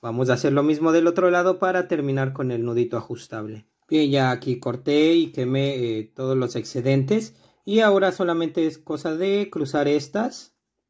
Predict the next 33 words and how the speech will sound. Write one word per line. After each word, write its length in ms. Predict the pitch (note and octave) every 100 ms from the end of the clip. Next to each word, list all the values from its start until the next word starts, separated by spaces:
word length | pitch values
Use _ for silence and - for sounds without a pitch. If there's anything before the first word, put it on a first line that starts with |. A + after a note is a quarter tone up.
| _ _ _ _ _ -
Así. 560 | A2+ - D3 G#3 A3 _ _ _ _ _ _ _
Y 380 | F3 F#3 G#3 A3
las 220 | G3+ C3+
vamos 280 | C#3 C3+ C#3
a 40 |
amarrar 460 | C#3 C#3+ C#3+ E3+ E3+
las 240 | A#2+ A2+
dos 280 | A2+ A#2 A#2+
juntas 560 | - D#3 D#3+ D#3+ C#3 C3+
con 500 | - E3+ F#3 F#3 E3+
otro, 500 | D3+ D3+ C#3+ B2+ A#2+
eh, 240 | A2 G#2
tramo 300 | - A#2+ A#2
de 120 | A#2+ A#2+
hilo. 480 | B2 B2 E3+ D4+ _ _ _ _ _ _ -
Lo 100 | A#2
que 100 | -
vamos 260 | A2 A2 A2
a 40 |
hacer 260 | A2 C3 C#3
es 180 | C3+
esto. 500 | F#3+ G3 - F3+ F3 - _ _
Eh, 200 | - A2+
vamos 420 | A2 A2 A2+ -
a 200 | C3+ C3+
ponerlo 340 | C3 A2 G#2+ A2
hacia 220 | - A2+
la 100 | A#2+
mitad. 600 | C#3 - F3 E3+ E3+ F3 _ _ _ -
Pasamos 380 | C3 A#2+ A#2 -
por 180 | D3
aquí 220 | C#3+ C#3 F3
abajo. 680 | E3 E3 D#3 - F3 F3+